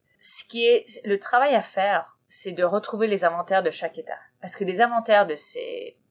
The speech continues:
de ces wagons sont super riches en détails. Parce qu'ils donnent jusqu'à l'adresse. Et là, avec l'adresse du donneur, on peut faire vraiment une étude très intéressante. D'où ils viennent.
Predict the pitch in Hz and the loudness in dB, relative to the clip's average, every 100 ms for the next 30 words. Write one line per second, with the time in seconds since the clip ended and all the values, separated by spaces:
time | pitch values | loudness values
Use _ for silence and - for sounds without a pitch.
0 | _ 170 - 170 165 165 208 240 - - | _ -8 -4 0 0 0 -4 -6 -6 -6
1 | 180 156 151 - _ _ _ _ - - | -6 -10 -14 -20 _ _ _ _ -10 -6
2 | 240 226 196 196 180 165 156 180 165 _ | -2 2 2 0 -8 -10 -10 -10 -12 _
3 | _ _ 196 - 208 196 208 196 185 220 | _ _ -10 -10 -8 -2 0 0 -6 -4
4 | - 202 170 170 175 170 165 165 - - | -2 2 2 4 0 0 -2 -2 -4 -6
5 | _ _ _ _ _ - 170 175 233 262 | _ _ _ _ _ -4 -2 6 10 10
6 | - 180 175 180 233 226 214 196 175 160 | 8 2 2 6 6 6 -4 -6 -8 -6
7 | 170 190 - - - 175 - 196 185 170 | -4 -4 -6 -12 -12 -12 2 4 4 2
8 | 190 214 220 196 170 160 - 208 160 - | 0 2 2 2 -2 -8 -10 -14 -10 -10
9 | - _ _ - - 240 202 180 165 156 | -12 _ _ -8 4 4 4 0 0 -2
10 | - - - - _ _ _ 180 160 294 | -6 -14 -20 -20 _ _ _ -8 0 0
11 | 311 _ - 185 160 147 | 0 _ -14 -10 -6 -6